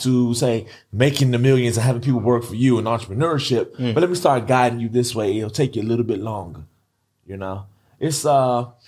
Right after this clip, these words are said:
Speaker 2: Oh, you mean, like, in the, in the sense of, like, doing research, trying to, like, better ourselves, or, like,
Speaker 1: Yeah,
Speaker 2: try-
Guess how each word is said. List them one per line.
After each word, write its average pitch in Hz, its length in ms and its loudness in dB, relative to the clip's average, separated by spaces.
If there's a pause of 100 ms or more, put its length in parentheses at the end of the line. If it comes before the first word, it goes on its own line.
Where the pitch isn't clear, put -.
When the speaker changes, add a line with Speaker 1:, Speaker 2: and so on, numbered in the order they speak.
(180)
Speaker 2:
Oh, 160 60 2
you 196 140 2
mean, 180 140 4
like, 135 120 2
in 135 120 2
the, 123 200 2
in 131 80 4
the 120 60 2
sense 151 220 0
of, 131 80 -2
like, 120 180 2
doing 123 260 2
research, 139 460 0
trying 131 240 0
to, 120 60 -2
like, 110 220 -2
better 139 180 2
ourselves, 165 720 2
or, 120 420 -2
like, 156 200 4
Speaker 1:
Yeah, 165 120 0
Speaker 2:
try- 147 240 0